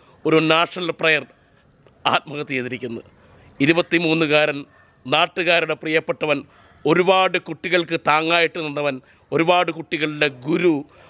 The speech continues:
ഒരു അച്ഛൻ്റെ മകൻ, ഒരേട്ടൻ, കൂട്ടുകാരൻ, അവൻ തൂങ്ങി മരിച്ചിരിക്കുന്നു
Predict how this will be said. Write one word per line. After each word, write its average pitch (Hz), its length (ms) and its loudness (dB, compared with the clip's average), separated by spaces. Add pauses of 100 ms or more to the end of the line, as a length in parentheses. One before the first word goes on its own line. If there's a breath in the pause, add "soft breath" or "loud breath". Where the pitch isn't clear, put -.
(140)
ഒരു 160 360 4 (380 loud breath)
അച്ഛൻ്റെ 180 500 0
മകൻ, 156 460 -2 (340 soft breath)
ഒരേട്ടൻ, 160 720 0 (260)
കൂട്ടുകാരൻ, 165 680 2 (340)
അവൻ 143 380 0 (640 soft breath)
തൂങ്ങി 180 300 6
മരിച്ചിരിക്കുന്നു 117 680 -4